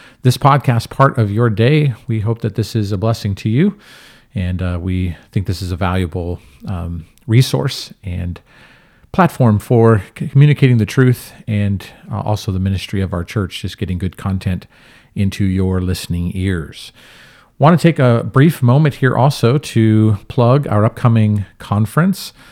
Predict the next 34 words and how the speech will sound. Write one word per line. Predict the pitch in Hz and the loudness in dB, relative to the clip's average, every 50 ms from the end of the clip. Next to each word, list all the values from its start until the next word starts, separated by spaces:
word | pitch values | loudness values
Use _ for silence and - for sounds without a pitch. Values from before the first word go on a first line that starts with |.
| - - - _ _ | -20 -20 -20 _ _
Our | - 107 107 | -2 -2 0
conference | - - 123 127 - - 123 113 - | 2 4 2 4 4 2 0 0 0
coming | - - 120 120 113 117 | 0 0 0 2 2 2
up | 117 123 - - - | 2 0 0 0 0
is | 110 107 107 104 98 | 2 2 2 0 0
on | - - 104 104 101 98 - | -2 -2 0 0 0 -2 -2
April | - 110 110 110 - - 123 127 123 120 123 113 | 0 0 0 0 2 2 2 4 4 4 2 0
the | 98 95 | -2 -6
twenty-sixth | - - - 117 107 95 - - - 127 120 - - - - - | -6 -2 -2 0 0 0 -2 -4 -4 -4 -4 -4 -8 -18 -18 -18
through | - - 117 110 | -8 -4 -4 -2
the | 110 | -2
twenty-eighth. | 110 - - - 104 101 98 98 - 95 90 82 - _ - - - _ _ - - - - - _ _ - | -2 -4 -2 -2 0 0 0 -2 -4 -6 -6 -8 -8 _ -20 -20 -20 _ _ -20 -20 -20 -20 -20 _ _ -6
Uh, | 95 92 92 | -4 -4 -4
that | 90 87 104 98 98 98 - - | -4 -2 -2 0 0 -2 -2 -2
is | 107 104 101 98 98 98 92 - - - | -2 0 0 2 0 0 -2 -4 -4 -4
in | 117 101 101 101 98 - | 0 0 0 0 0 0
Middleton, | 104 101 107 107 117 110 - - 113 101 98 98 98 - - | 0 0 2 2 2 0 0 0 0 2 2 0 -2 -4 -4
Idaho. | - 101 104 101 110 104 107 107 113 110 107 | -2 -2 0 2 2 2 4 2 2 0 0
Well, | - 101 95 95 98 135 - - - - - - - | -2 -4 -4 -4 -6 -8 -12 -14 -14 -14 -14 -6 0
our | 110 117 | 2 2
church | 107 - 113 92 85 | 2 2 0 -2 -2
is | 92 95 | -2 -2
in | 98 92 | 0 0
Middleton. | 92 87 92 90 - 143 156 143 | 0 -2 -2 -2 2 2 2 4
It | 101 | 2
will | 101 107 92 | 0 0 0
be | 104 98 95 95 90 87 - - | 0 0 0 0 -2 -4 -4 -2
located | 107 110 127 127 - - 98 90 90 92 90 - | 2 4 4 4 2 0 -2 0 0 -2 -2 -2
in | - 107 98 92 | -2 -2 0 0
Meridian. | 92 87 92 104 110 92 90 87 87 95 143 - - - - - - - - - _ _ _ - | 0 0 0 2 2 0 0 -2 -2 -2 -4 -4 -6 -12 -20 -20 -20 -20 -20 -20 _ _ _ 2
And | 135 135 135 131 131 127 135 | 4 6 6 6 6 4 4
it | - 131 127 127 | 4 4 6 6
is | 131 123 - | 4 2 2
called | - 151 151 147 147 139 139 | 2 2 4 6 4 4 2